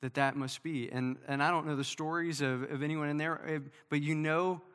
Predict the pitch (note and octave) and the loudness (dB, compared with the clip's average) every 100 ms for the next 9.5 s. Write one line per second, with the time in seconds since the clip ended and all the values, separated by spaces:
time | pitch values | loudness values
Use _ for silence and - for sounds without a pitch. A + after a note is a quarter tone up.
0 | - - C3 D3+ D3 D#3+ D3 C#3+ E3 G3 | -16 -12 -2 2 2 2 2 2 2 2
1 | C3 A2+ A2+ A#2 A#2+ - C#3 C3+ C3+ C3+ | 0 0 -2 -4 -6 -4 -2 0 2 2
2 | C#3+ D#3 C#3+ C3 - D3 D#3 - D3+ A#2 | 0 0 0 -2 -4 -4 -4 -6 -6 -4
3 | - - D3+ D#3+ C3 - - - - - | -6 -2 -2 0 -4 -8 -14 -20 -10 -4
4 | B2 A#2+ - - D#3+ E3 C3 A2+ - A#2 | -2 -2 -4 -6 -2 0 -2 -2 -2 0
5 | A2+ D3 C#3+ - - - _ _ _ _ | 0 0 -2 -4 -10 -12 _ _ _ _
6 | _ _ _ _ C3 C3+ C3 C#3 D#3 G3 | _ _ _ _ -2 0 2 0 0 0
7 | - E3 C#3 C3 D#3 F3 C#3 A#2+ A#2 C3+ | 0 2 2 0 -2 -4 -4 -4 0 0
8 | B2 G#2 - - C3 B2 - G#2+ G#2+ - | 0 -6 -6 -4 -2 -2 -6 -8 -8 -8
9 | A#2+ C3+ C3+ - C#3 | -6 -6 -8 -12 -14